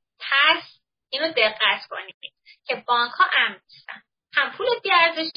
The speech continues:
شده، هم در حد یه سپرده است. یعنی تو بالشتت بذاری، اون پول تو بالشتت باشه، امن‌تره. اما چه کنیم؟ چی کارش کنیم؟ به هر دلیلی شما این پولا رو، یه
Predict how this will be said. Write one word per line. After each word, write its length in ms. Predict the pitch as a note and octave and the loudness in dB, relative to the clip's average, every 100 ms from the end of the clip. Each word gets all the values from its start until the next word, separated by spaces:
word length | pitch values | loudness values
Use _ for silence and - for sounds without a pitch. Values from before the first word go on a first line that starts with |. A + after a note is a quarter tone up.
| - | -2
شده، 240 | D4 C#4 | 0 0
هم 220 | C#4+ D#4 D4 A3 | 0 -2 0 0
در 140 | A3 A3 | 2 2
حد 260 | A#3+ A#3+ | 0 0
یه 220 | A#3+ G3 | 0 -2
سپرده 520 | - F3+ - - F#3 F3+ | -2 -10 -8 -10 -8 -8
است. 140 | G#3 | -4
یعنی 140 | B3+ | -6
تو 120 | B3+ D#4+ | -6 0
بالشتت 640 | B3+ B3+ D4+ D#4+ A3 G#3+ | 2 4 2 2 -2 0
بذاری، 360 | G#3 G3+ G3+ G3 | -4 -4 -4 -4
اون 180 | B3+ C4+ - | -8 -10 -10
پول 180 | B3+ C#4 C#4 | 0 0 0
تو 60 | - - | -8 2
بالشتت 640 | A3 A3 A3 - - G#3+ | 4 4 2 0 -2 -2
باشه، 200 | - D4+ | -2 2
امن‌تره. 540 | G3 F#3 - F#3 - - | 2 2 -2 -6 -6 0
اما 340 | F#4+ A3 F3 - _ _ _ - | 2 2 -2 -16 _ _ _ -4
چه 100 | A4 A4 | -2 0
کنیم؟ 360 | F#4 B3+ G3 E3 _ _ _ _ _ _ - - | 2 0 -2 -10 _ _ _ _ _ _ -10 -8
چی 100 | D#4+ | -4
کارش 520 | - D4+ A3 - - | 4 4 4 0 -8
کنیم؟ 340 | E3+ E3 - - _ _ _ - - - _ _ _ - | -10 -10 -14 -20 _ _ _ -20 -20 -20 _ _ _ 0
به 80 | F#4+ | 2
هر 280 | G4 A#4+ A#4 | 4 4 4
دلیلی 600 | D#4+ C#4+ D#4 D#4+ C4+ B3+ - B3 - | 4 4 2 0 -2 -8 -10 -12 -6
شما 220 | E4 D#4 | -4 -2
این 200 | F4 G4 | -4 -4
پولا 360 | F#4+ D4 C#4 D#4 | -8 -8 0 4
رو، 180 | C4 A#3+ | 4 4
یه 140 | E4 | 0